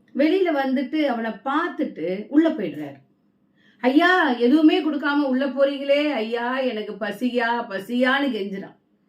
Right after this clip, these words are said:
அவனுடைய குரலை கேட்டு மறுபடியும் அவர் வெளியில வர்றாரு. வெளியில வந்துட்டு அவனை பார்க்கறாரு. பார்த்துட்டு மறுபடியும் உள்ள போயிடுறாரு. "என்ன இவரு வந்துட்டு அப்படியே உள்ள போறாரே, ஐயா, என்னங்கய்யா, ரெண்டு தடவையும் உள்ள போயிட்டீங்களேய்யா"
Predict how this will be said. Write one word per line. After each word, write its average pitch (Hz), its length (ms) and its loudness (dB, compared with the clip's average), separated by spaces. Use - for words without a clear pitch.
அவனுடைய 320 540 2
குரலை 370 380 -2
கேட்டு 302 300 -2
மறுபடியும் 370 640 0
அவர் 254 180 0
வெளியில 247 420 -2
வர்றாரு. 185 440 -6
வெளியில 381 340 2
வந்துட்டு 294 480 0
அவனை 285 320 0
பார்க்கறாரு. 302 840 -2
பார்த்துட்டு 392 460 0
மறுபடியும் 427 460 2
உள்ள 311 200 6
போயிடுறாரு. 190 540 -2
"என்ன - 220 -12
இவரு 214 460 -6
வந்துட்டு 240 500 -8
அப்படியே 226 260 -8
உள்ள 214 300 -8
போறாரே, 202 840 -6
ஐயா, 311 640 4
என்னங்கய்யா, 233 880 -2
ரெண்டு 190 240 -6
தடவையும் 220 400 0
உள்ள 220 180 -4
போயிட்டீங்களேய்யா" 240 760 0